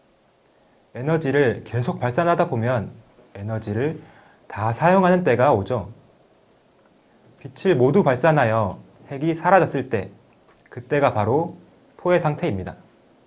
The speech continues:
토는 빛을 다 발산하여서 핵이 완전히 소진되어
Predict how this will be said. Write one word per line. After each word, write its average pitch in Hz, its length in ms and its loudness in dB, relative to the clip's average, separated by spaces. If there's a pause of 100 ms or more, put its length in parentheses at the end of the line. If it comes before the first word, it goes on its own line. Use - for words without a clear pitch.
(380)
토는 165 480 -4 (320)
빛을 - 360 -2
다 151 140 4
발산하여서 123 840 0 (580)
핵이 135 440 -10 (280)
완전히 160 460 2
소진되어 127 640 0